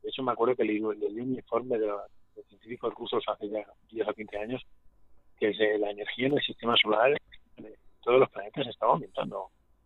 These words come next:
La, la potencia energética, lo que estaba entrando. Entonces sí que está habiendo un cambio. Mucha gente dice esto, aquello, y bueno, y empieza, si es contratada, pues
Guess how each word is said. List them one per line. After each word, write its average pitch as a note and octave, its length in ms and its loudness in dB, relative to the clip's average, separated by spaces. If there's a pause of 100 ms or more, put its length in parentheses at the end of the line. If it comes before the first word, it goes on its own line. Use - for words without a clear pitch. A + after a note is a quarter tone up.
(140)
La, - 1080 -2
la G2+ 40 8
potencia C3 440 12
energética, G2 560 0
lo F#2+ 100 -4
que - 120 -14
estaba A#2+ 260 0
entrando. G#2+ 400 0 (580)
Entonces D3 320 10
sí F#3 100 4
que F3 100 0
está B2 160 2
habiendo G#2+ 260 2
un A2+ 80 -2
cambio. A#2+ 420 4 (1300)
Mucha A2+ 320 2
gente A#2 240 2
dice A2 520 6
esto, C3 260 4
aquello, B2+ 640 4
y B2 420 -2 (100)
bueno, B2 260 4 (240)
y G#2 120 0
empieza, A2+ 400 2
si G#2 200 -10
es G#2+ 100 -8
contratada, A#2+ 440 0
pues - 160 0